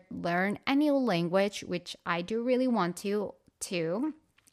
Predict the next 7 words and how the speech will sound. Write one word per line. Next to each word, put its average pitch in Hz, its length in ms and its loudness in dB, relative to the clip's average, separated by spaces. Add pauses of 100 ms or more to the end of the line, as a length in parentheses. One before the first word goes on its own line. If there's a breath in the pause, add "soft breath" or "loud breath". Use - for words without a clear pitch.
(300)
But 208 240 4
the 196 120 0
other 214 180 6
one 285 220 8
is, - 420 -2
um, 170 640 4 (460)
dancing. 233 540 4